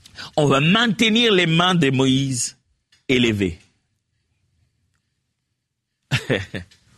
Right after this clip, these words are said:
Waouh. <laughs> Oh, mes amis, si vous compreniez la spiritualité biblique. Ils ont dit, nous allons maintenir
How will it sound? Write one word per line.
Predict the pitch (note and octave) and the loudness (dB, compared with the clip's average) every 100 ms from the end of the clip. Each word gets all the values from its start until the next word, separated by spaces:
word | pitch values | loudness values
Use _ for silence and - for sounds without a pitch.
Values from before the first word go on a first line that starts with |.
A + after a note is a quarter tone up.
| - | -6
Waouh. | B2 B2+ F2+ - - - - - _ _ _ _ _ _ _ - - - _ _ _ _ _ _ _ _ _ - - - | 0 0 0 -6 -18 -20 -20 -20 _ _ _ _ _ _ _ -14 -14 -18 _ _ _ _ _ _ _ _ _ -18 -14 -6
<laughs> | D#3+ - G#2+ - - - - - - | -4 -4 -10 -12 -16 -18 -18 -6 0
Oh, | D3+ D#3+ D#3+ C#3+ | 2 2 2 2
mes | C3 C3+ | 2 2
amis, | C3+ C#3+ | 2 2
si | C3+ | 0
vous | C3+ B2 | 0 0
compreniez | E3+ C#3+ C#3+ C#3+ E3 | -2 -2 -2 0 0
la | B2+ | 0
spiritualité | - B2 A#2 A#2 A2+ B2+ | -2 -2 0 0 0 0
biblique. | A2 G#2 G2+ F#2 - _ _ _ _ _ _ _ _ _ _ _ _ _ _ _ _ _ _ - - | 0 0 -2 -6 -12 _ _ _ _ _ _ _ _ _ _ _ _ _ _ _ _ _ _ -14 -2
Ils | D#3 F#3+ | 2 2
ont | F#3 | 4
dit, | G#3+ | 2
nous | A#3 G3 | 2 2
allons | G3 | 2
maintenir | F#3+ A3 A3+ G#3+ G#3 B3 B3 | 2 2 2 2 2 4 2